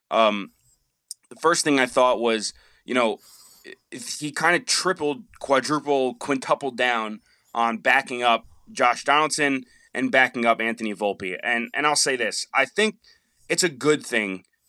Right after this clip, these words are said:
to, to back up your guys, right? Especially when they're young, especially when it's Volpe, especially when you're trying to build a, you know, build a, uh, you wanna fit someone into an organization. You don't wanna, you know,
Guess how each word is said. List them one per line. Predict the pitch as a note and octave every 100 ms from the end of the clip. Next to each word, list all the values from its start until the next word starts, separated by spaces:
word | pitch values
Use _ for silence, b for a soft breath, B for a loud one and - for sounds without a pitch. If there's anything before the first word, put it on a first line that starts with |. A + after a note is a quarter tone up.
| -
to, | C#3 B2+ A#2 A2+ - _ _ _ _ -
to | - A#2+ A2
back | A2 B2+ B2
up | B2 A2
your | A2
guys, | G#2 F#2 D#2+
right? | A2+ B2
Especially | - G#3 F#3
when | D3+
they're | C3
young, | A2+ G2
especially | F2 - D#3+ D#3+
when | D3
it's | A2+
Volpe, | G#2+ A#2+ A#2+ A#2 A2 _ _
especially | - D3 C#3+
when | C#3
you're | B2
trying | A#2 B2
to | A#2
build | F#2 B2 A#2+ A2
a, | G#2 G2 F2 _ -
you |
know, | B2+ G2+ -
build | C#3 C#3+ B2+
a, | A#2+ A2 -
uh, | A2 F#2+ _ _ _ -
you | D3+
wanna | D#3+
fit | C3+ - F#3 F#3
someone | - D#3 C#3
into | D3+ D3 C3+
an | B2
organization. | A#2+ G#2+ A2 A#2 - G#2+
You | A#2
don't | C3
wanna, | B2 A#2 G#2+ - - -
you | D3
know, | B2 G#2